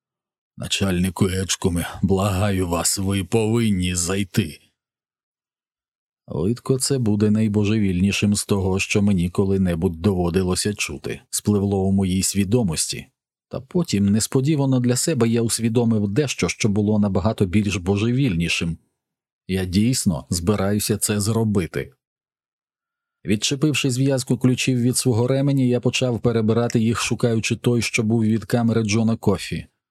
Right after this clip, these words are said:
Дивакуватий здоров'як міг за виграшки підхопити мене на руки і наче тріску переломити об своє вражаюче розмірами коліно навіть тоді, коли я був здоровим і почувався ні в року.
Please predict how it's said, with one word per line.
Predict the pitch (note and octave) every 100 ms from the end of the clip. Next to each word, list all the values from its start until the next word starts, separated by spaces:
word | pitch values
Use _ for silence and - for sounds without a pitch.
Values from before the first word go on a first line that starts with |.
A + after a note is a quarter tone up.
| _ _ _ -
Дивакуватий | G2+ A#2+ C3 F3 F3+ C#3+
здоров'як | A#2+ D3 D3+ D#3+ D#3 -
міг | C3+ B2+
за | G#2 C3
виграшки | B2+ C#3 C#3+ C3 -
підхопити | C3 B2+ - B2+ B2+ C3
мене | B2 A#2 A#2
на | A2
руки | B2 C3 B2+
і |
наче | A2+ A2 A2
тріску | - C3+ D3+ - G2
переломити | G#2+ G#2+ A2 A#2 A2 A2
об | G2+
своє | - A2 A2 G#2+
вражаюче | G#2+ G#2+ G#2+ G#2+ G2+ - G#2+
розмірами | G#2+ F#2 G#2 G#2+ G#2+ G#2
коліно | A2 G#2 G#2+ A2 G#2+
навіть | G#2+ G#2+ - -
тоді, | A2 G2 A2+
коли | G#2 G#2+ G#2+
я | A2
був | G#2+ G#2
здоровим | F2 E2+ A2 G#2+ A2+ C3 B2+
і |
почувався | A#2 G#2+ A#2 A2 F#2 A2
ні | G2+ F#2+
в |
року. | D#2+ B1+ -